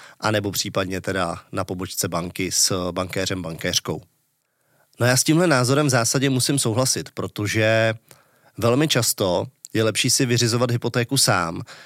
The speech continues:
než mít, eh, k sobě třeba nekvalitního poradce nebo spro-,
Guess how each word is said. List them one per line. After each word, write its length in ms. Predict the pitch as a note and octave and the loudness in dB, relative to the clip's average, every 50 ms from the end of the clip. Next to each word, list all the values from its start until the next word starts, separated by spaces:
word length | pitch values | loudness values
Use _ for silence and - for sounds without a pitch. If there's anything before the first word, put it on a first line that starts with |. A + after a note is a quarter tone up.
| - - - - | -20 -20 -10 -4
než 260 | - A2 A#2+ A2+ - | 0 0 2 2 4
mít, 280 | C#3 D3 D3 C#3 - - | 4 4 2 2 2 2
eh, 220 | C3+ A#2 A#2+ B2 A2+ | 2 2 2 2 0
k 80 | - | 0
sobě 420 | - - C3 A#2+ A2 A#2+ A#2+ A#2+ A#2+ | 0 0 0 2 2 2 2 2 2
třeba 220 | A2+ - A#2+ A#2+ | 2 0 0 0
nekvalitního 460 | A#2+ A#2 - A#2 A2 A2+ A2+ A#2 A2+ | 0 0 0 -2 -2 0 0 0 0
poradce 460 | A2 - G#2+ G#2 G#2 G#2 - - F#2+ E2+ | 0 0 0 0 0 0 -2 -2 -4 -4
nebo 180 | G2 F#2+ F#2 F#2+ | -4 -6 -8 -8
spro-, 220 | F#2 - A2 G2+ | -6 -6 -6 -6